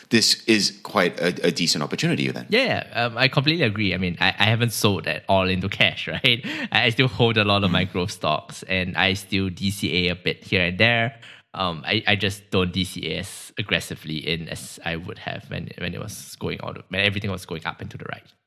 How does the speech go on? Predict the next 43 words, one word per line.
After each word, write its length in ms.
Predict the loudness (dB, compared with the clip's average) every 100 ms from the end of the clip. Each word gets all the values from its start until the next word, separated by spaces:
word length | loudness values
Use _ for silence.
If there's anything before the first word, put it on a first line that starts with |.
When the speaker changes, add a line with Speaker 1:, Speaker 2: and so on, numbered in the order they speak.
| -20
Speaker 2:
right? 160 | -18 -8
So, 160 | 0 4
so, 240 | 4 4
so 120 | 4 4
it, 240 | 4 2
it's, 300 | 0 -4 -2
it's 180 | 2 4
a 60 |
bit 160 | 4 4
of 100 | 4
market 260 | 2 2 0
timing 240 | 0 0
on 80 | -2
my 120 | -4
part, 280 | -2 -2 -2
which 200 | -4 -6
I 40 |
shouldn't 340 | -6 -2 -2 2
do, 140 | 4
I 100 | 6
know, 260 | 4 2 4
but 180 | 2 0 -14 -16 -16 -20 _ -8
I 40 | -2
can't 120 | 0
help 140 | 0
myself, 380 | -4 -4 -6 -6
right? 160 | -8 -8
It's, 180 | -8 -6
it's 180 | -6 -2
fun. 280 | 0 0 -2
<laughs> 40 | -6 -2 0 2 2 0 -6 -6 2
You, 100 | 4
you 160 | 4 6
back 240 | 4 4
your 100 | 2
own 100 | 2
judgment, 380 | 2 2 0 0
I 80 | 0
would 120 | -2
say. 180 | -2 -4 -6 -12 -10 -4
Speaker 1:
<laughs> 480 | 4 4 2 -12 _
Definitely. 560 | -8 -4 -4 -4 -6 -10 -8
No. 220 | -6 -6